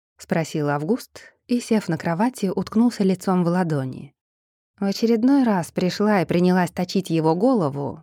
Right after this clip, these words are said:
гаденькая мысль о том, что не стоит горевать о недостижимом, утопать в боли и грехе, смотреть на свое безнадежное чудо и понимать, что оно никогда твоим не будет. Можно просто взять веревку,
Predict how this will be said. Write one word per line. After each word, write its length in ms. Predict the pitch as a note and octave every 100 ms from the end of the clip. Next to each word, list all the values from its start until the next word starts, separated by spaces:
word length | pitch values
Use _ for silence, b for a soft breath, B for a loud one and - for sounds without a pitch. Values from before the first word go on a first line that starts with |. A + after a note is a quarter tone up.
| -
гаденькая 560 | G#3+ A#3 G#3+ A3 A3+
мысль 400 | A#3+ C#4+ - F#3+
о 160 | - A3
том, 240 | - B3
что 240 | A3 - A3+
не 180 | A3+ B3
стоит 420 | - C#4+ G#3 D3
горевать 460 | D#3 E3+ E3+ D3+
о 40 | E3
недостижимом, 1000 | E3 D#3 - - F#3+ F#3 F#3 C#3+ G#2 - -
утопать 460 | - F3+ E3+ D#3
в 140 | C#3+ C3+
боли 360 | D#3 B3+ G3+
и 100 | D3+
грехе, 500 | C#3 C#3 C3 G3 G#3 - _ _ _ _
смотреть 500 | A3 A3+ B3 B3 F#3
на 100 | F3+
свое 300 | F3+ G3 G3+
безнадежное 760 | F3 D#3 E3+ F#3 G3 F3 D3
чудо 580 | D3+ G#3+ B3+ F3 C#3+ - _ _
и 100 | F3+
понимать, 440 | F3+ F#3+ A3+ B3
что 280 | - - D#3
оно 200 | F3 G3+
никогда 640 | G3 F3+ D#3 C#3+ C#3+ E3+
твоим 440 | G#3+ E3 D3+ D3+ E3
не 100 | G3+
будет. 500 | A#3 A3 - - - _ _ _ _ _ _
Можно 380 | E4+ D#4+ C#4 C4+
просто 380 | A#3 B3+ - F3+
взять 360 | F3 F#3+ F3+
веревку, 800 | D#3+ D#3+ A3 C#4+ - _ B2+ C3+